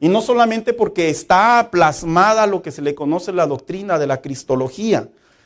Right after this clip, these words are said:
sino también porque en ella se encuentran muchos aspectos del Antiguo Testamento sobre la sombra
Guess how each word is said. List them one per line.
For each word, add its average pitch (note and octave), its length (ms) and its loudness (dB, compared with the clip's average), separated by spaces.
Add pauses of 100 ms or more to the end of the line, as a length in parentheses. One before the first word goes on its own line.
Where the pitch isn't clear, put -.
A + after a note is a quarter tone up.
sino G#3+ 300 0
también A#3+ 420 2
porque B3+ 420 2
en A3+ 100 -2
ella G#3 500 2 (180)
se - 200 2
encuentran A#3+ 580 0
muchos B3+ 320 -4
aspectos G3 800 -2
del D#3+ 180 2
Antiguo G#3+ 460 0
Testamento F3+ 680 -4
sobre D3 280 -2
la D3 120 2
sombra C#3+ 640 0